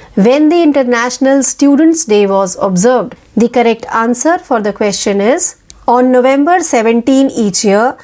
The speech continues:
International Students' Day is observed to emphasize the value of education for all students.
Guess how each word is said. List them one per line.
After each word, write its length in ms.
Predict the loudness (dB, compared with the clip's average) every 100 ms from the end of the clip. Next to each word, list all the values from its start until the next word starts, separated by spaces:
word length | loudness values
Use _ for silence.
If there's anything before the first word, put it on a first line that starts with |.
| _ -2
International 840 | 0 0 0 0 -2 -2 0 0
Students' 640 | 0 0 2 4 2 2
Day 260 | 0 0 0
is 220 | -4 -2
observed 540 | -4 0 0 2 0 -6 -18 -4
to 80 | -2
emphasize 800 | 0 0 -2 -2 0 0 0 -2
the 100 | -2
value 360 | -2 0 0 -2
of 120 | -2
education 720 | -2 -2 0 -2 0 0 0
for 180 | 0 0
all 220 | -2 -2
students. 680 | 0 0 0 -2 -4 -8